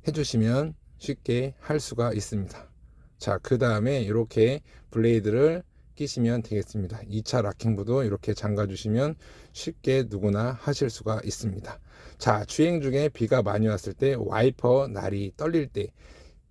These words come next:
드라이버 하나만으로, 하나만으로 쉽고 간단하게 와이퍼 날 교체보다도 와이퍼 암을 수정을 해주시면 누구나 간단하게 하실 수가 있습니다. 자, 오늘은 이렇게 와이퍼 암을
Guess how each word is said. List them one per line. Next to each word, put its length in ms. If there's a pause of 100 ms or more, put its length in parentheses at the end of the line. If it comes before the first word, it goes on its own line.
드라이버 480
하나만으로, 880 (140)
하나만으로 1040 (180)
쉽고 360
간단하게 640 (280)
와이퍼 560
날 260
교체보다도 880
와이퍼 680 (140)
암을 560 (240)
수정을 580 (100)
해주시면 640 (300)
누구나 420
간단하게 880
하실 340
수가 420 (200)
있습니다. 560 (320)
자, 220
오늘은 360
이렇게 520
와이퍼 600
암을 420